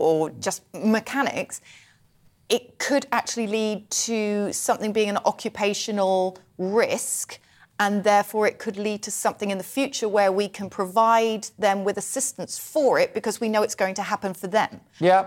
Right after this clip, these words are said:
Speaker 2: I think, I think you, I think you raise a fair point. It's a kind of health and safety issue.
Speaker 1: Yeah, definitely.
Speaker 2: And if it affects a group in the workforce that, that is very, very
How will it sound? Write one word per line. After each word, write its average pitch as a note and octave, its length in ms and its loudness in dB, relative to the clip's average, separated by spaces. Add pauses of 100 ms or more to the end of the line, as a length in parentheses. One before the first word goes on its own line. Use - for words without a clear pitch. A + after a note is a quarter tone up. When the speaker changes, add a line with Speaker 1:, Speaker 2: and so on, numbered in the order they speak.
(100)
Speaker 2:
I G#3 80 4
think, A3+ 220 2
I A3 80 4
think A#3 160 2
you, G#3+ 160 6
I F#3 80 4
think G3 160 -2
you F3 120 4
raise D#3+ 200 2
a - 20 -6
fair C3+ 220 4
point. B2 260 2
It's A#2+ 160 -2
a C#3+ 80 0
kind D3 160 0
of A#2+ 80 0
health C3 240 2
and B2+ 80 -2
safety A#2 400 0
issue. G2+ 420 -4
Speaker 1:
Yeah, F4 300 4
definitely. G#3+ 420 0
Speaker 2:
And A#2+ 160 2
if A#2 140 0
it D3 140 2
affects A#2+ 400 0
a A#2+ 60 -2
group C3 340 0
in A2 60 0
the G#2+ 80 0
workforce A2 640 2
that, G2 200 -4
that G#2+ 140 -2
is G2 140 -6
very, G#2+ 200 2
very F#2+ 300 -4